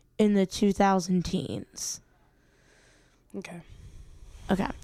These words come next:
Speaker 1: So do you
Speaker 2: Hers
Speaker 1: wanna
Speaker 2: was taxed too, though, right?
Speaker 1: It all
Speaker 2: Was
Speaker 1: was,
Speaker 2: it not?
Speaker 1: no, hers was, um,
Speaker 2: It had to be.
Speaker 1: no, hers was, hers was,
Speaker 2: Somewhat
Speaker 1: hers was
Speaker 2: colored.
Speaker 1: fraud. It wasn't tax. It was with, it was
Speaker 2: Okay.
Speaker 1: misleading the shareholders.
Speaker 2: Okay,
Speaker 1: It
Speaker 2: okay,
Speaker 1: was,
Speaker 2: okay.
Speaker 1: um,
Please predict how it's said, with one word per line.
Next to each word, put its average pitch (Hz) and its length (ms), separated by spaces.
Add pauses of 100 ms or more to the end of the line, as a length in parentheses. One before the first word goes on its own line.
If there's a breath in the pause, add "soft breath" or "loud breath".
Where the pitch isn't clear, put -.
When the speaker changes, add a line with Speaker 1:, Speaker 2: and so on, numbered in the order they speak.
(300 loud breath)
Speaker 1:
So - 160
do 220 60
you 226 60
Speaker 2:
Hers 320 140
Speaker 1:
wanna 240 100
Speaker 2:
was 403 120
taxed 359 360
too, 359 140
though, 214 180
right? 220 280 (180)
Speaker 1:
It 233 140
all 214 160
Speaker 2:
Was 208 80
Speaker 1:
was, - 80
Speaker 2:
it - 20
not? 226 80
Speaker 1:
no, 262 280
hers 302 400
was, 254 580 (420 soft breath)
um, 196 420
Speaker 2:
It 185 60
had 247 280
to 214 60
be. 165 220
Speaker 1:
no, 240 280
hers 262 340
was, 262 340
hers 247 280
was, 247 260
Speaker 2:
Somewhat 247 460
Speaker 1:
hers 262 280
was 254 180
Speaker 2:
colored. - 100
Speaker 1:
fraud. - 360
It - 100
wasn't 214 320
tax. 196 440
It 220 100
was 214 220
with, 202 260
it 226 180
was 220 120
Speaker 2:
Okay. 220 60
Speaker 1:
misleading 226 480
the 202 80
shareholders. 196 760
Speaker 2:
Okay, 165 100
Speaker 1:
It 220 40
Speaker 2:
okay, 214 120
Speaker 1:
was, 202 120
Speaker 2:
okay. 202 80
Speaker 1:
um, 190 340